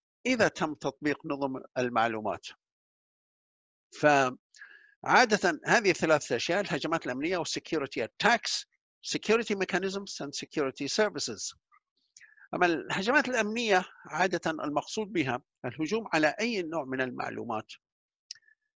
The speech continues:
هو أي عمل يخل بأمن المعلومات التي تمتلكها أي هيئة. وأمن المعلومات المقصود به إما أنها أصبحت متوفرة لشخص مفروض ما ي-، ما يشوفهاش مثلا المعلومات،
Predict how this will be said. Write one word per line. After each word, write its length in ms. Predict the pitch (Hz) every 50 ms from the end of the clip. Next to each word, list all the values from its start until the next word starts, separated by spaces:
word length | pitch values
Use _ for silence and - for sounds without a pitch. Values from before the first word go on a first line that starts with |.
| _ _ _ _ - 196
هو 360 | 214 220 190 180 185 - - _ _ _ _ _ -
أي 160 | 196 214 208
عمل 380 | 180 160 180 170 160 156 170 - - _ _ _ _ -
يخل 420 | - 151 - - - 254 285 269
بأمن 440 | 196 143 175 - - 208 220 208 175
المعلومات 640 | 151 147 135 127 127 123 117 120 131 151 175 185 - - _ _ _ - -
التي 320 | 143 147 160 156 - - 165
تمتلكها 680 | - 170 160 151 - - 165 165 185 - - 165 156
أي 260 | 165 175 170 165 151 131
هيئة. 380 | 131 180 180 131 - - 110 - _ _ _ -
وأمن 420 | 131 - - - 240 285 294 254 233
المعلومات 640 | 208 175 170 160 156 151 151 156 147 143 151 - - _ _ _ _ _ _ -
المقصود 380 | 247 185 143 - - - 156 139
به 240 | 156 160 147 160 - -
إما 340 | 175 160 147 131 - - 147
أنها 360 | 147 135 123 131 139 127 113 _ _ _ _ -
أصبحت 480 | - 151 - - - - 135 - 143 - -
متوفرة 720 | 147 135 - 143 135 147 170 175 - - 160 123 110 101 - - - - - -
لشخص 680 | 139 139 131 - - 151 - - - - - - - - -
مفروض 400 | - 135 127 - - 151 135 104
ما 100 | - -
ي-، 120 | 113 107 78 87
ما 80 | 117
يشوفهاش 560 | 120 - - 123 - - 147 170 - - -
مثلا 320 | 156 156 156 - 165 156 156
المعلومات، 440 | 147 135 127 127 131 139 170 233